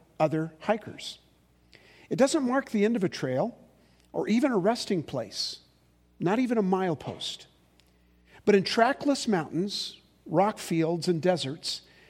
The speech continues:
it's a confidence builder that you're still on the right path. You're following the way you ha-, that others have passed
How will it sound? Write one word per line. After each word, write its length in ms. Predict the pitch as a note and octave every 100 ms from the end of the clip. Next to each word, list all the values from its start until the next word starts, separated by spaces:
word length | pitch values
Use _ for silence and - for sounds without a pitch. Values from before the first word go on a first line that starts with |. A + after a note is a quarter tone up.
| - _
it's 220 | G#3 G3+ A#3
a 40 |
confidence 920 | - - B3+ D#4+ - F#3 C#3 - -
builder 460 | F3+ C#3 A#2 - - _ _ _ _ _ _ _ -
that 220 | F3+ -
you're 120 | G3
still 400 | E3+ - - A#3+
on 160 | C4+ B3+
the 80 | A#3+
right 300 | A3 A3 A3
path. 580 | F3+ C#3 - - - _ _ _ _ _ _ -
You're 180 | E3+
following 840 | D3+ - F#3+ A3 A#3+ A#3+ B3 A#3+ D#3+
the 120 | E3+
way 420 | D#3+ F#3 G#3 G#3+ - - -
you 200 | E3 F3
ha-, 120 | E3+ C3+
that 180 | D#3
others 360 | E3+ F3+ G3+ -
have 160 | F3+ -
passed 560 | E3+ C3 C#3+ - -